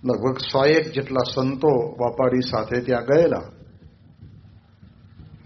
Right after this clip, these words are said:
નાઇરોબી મંદિરની અંદર પ્રતિષ્ઠા થઈ, એ મૂર્તિઓ તો બધી નવી જ પધરાવી. પણ યોગીજી મહારાજે નાઇરોબી મંદિરની અંદર જે પ્રતિષ્ઠા કરેલી, એ પ્રતિષ્ઠિત મૂર્તિઓનું ઉત્થાપન કરવાનું હતું હવે.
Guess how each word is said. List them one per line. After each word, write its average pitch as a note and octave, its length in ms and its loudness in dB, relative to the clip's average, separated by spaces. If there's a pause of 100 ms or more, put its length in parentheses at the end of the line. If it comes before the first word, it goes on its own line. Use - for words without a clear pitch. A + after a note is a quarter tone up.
(1160)
નાઇરોબી F#3 440 6
મંદિરની F#3+ 460 0
અંદર E3 200 -2
પ્રતિષ્ઠા D#3 580 -4
થઈ, E3 240 -4
એ D#3+ 120 -2
મૂર્તિઓ D#3+ 520 0
તો C#3 100 -2
બધી C#3+ 240 2
નવી C#3+ 280 2
જ F#3 120 -8
પધરાવી. B2+ 540 -2 (1700)
પણ F#3 140 4
યોગીજી G#3+ 420 4
મહારાજે F#3+ 500 0
નાઇરોબી F#3 440 2
મંદિરની F3 580 0
અંદર D#3 320 -2
જે D#3 140 -4
પ્રતિષ્ઠા C#3+ 640 -2
કરેલી, C#3 600 -4
એ F3 200 -2
પ્રતિષ્ઠિત E3+ 800 -4
મૂર્તિઓનું D#3+ 800 0
ઉત્થાપન D#3 800 -2
કરવાનું G#2+ 520 -2
હતું F2 280 -14
હવે. D#2 160 -12